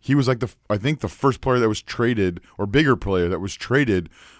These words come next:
for allocation money when their amounts were being reported. And when you look back on that, they only got four hundred, where now there's guys going over for a million. The market changed drastically in one year. The, uh, just one thing. We all understand why this is being done, right?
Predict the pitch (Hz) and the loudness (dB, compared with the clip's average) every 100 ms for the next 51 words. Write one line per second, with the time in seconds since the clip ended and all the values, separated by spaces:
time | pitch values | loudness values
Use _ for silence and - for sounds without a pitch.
0 | _ - - 139 139 113 107 110 110 120 | _ -18 0 4 6 6 4 0 0 -2
1 | - 117 110 104 98 95 104 107 117 113 | 0 -2 0 0 0 -2 -2 0 0 0
2 | 101 104 95 85 165 147 85 82 _ _ | -2 -2 -4 -2 0 0 -2 -6 _ _
3 | 113 120 113 151 92 107 123 110 90 90 | -2 0 2 2 2 -2 0 -4 -2 -4
4 | 82 113 127 104 92 - 143 123 147 107 | -2 0 2 0 -2 -2 0 2 0 0
5 | 90 98 104 104 101 92 107 98 107 101 | 2 0 0 0 -2 0 0 0 -2 -2
6 | 110 101 - 90 82 113 101 73 80 _ | -4 -6 -4 -4 0 -2 -2 -4 -8 _
7 | - - 101 117 135 113 - 117 95 71 | -20 -10 -2 0 0 -2 -2 -2 -2 -2
8 | 104 107 - 90 90 78 80 82 82 64 | 0 0 -4 -10 -8 -4 -4 -4 -6 -8
9 | - _ - - - _ - _ _ - | -12 _ -20 -20 -20 _ -20 _ _ -2
10 | 143 - 110 139 160 151 156 120 90 127 | -2 -2 -4 -2 -2 2 2 2 0 4
11 | 156 143 127 - 123 113 104 107 98 87 | 8 8 6 2 2 2 4 4 4 0
12 | 95 78 87 78 85 65 80 123 | -4 -4 -4 -4 -4 -4 -4 -6